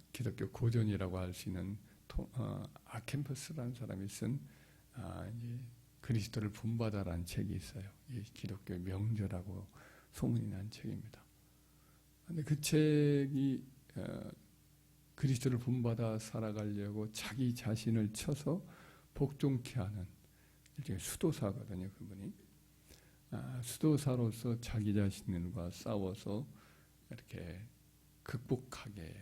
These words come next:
하시-, 하시고 자아를 부인해서 성령님의 역사가 나타나고 예수님 닮은 모습을 드러내는 삶을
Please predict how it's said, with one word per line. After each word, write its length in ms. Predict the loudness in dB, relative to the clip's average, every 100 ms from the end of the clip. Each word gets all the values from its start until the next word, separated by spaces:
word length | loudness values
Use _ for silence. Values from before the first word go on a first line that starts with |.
| -16
하시-, 360 | -16 -14 -14 -14
하시고 640 | -10 -10 -8 -8 -8 -10 -12
자아를 420 | -8 -4 -4 -4
부인해서 680 | -4 -2 -2 -2 -6 -8 -8 -10 -16 -20 -20 -10
성령님의 640 | -8 0 2 4 2 0 -2
역사가 420 | -2 -4 -8 -6
나타나고 540 | -6 -6 -8 -10 -8 -6
예수님 400 | -4 -4 -4 -6
닮은 280 | -4 0 2
모습을 460 | 2 0 -4 -4 -4 -4 -14 -20 -16
드러내는 540 | 2 10 12 12 10 6
삶을 520 | 2 2 4 2 0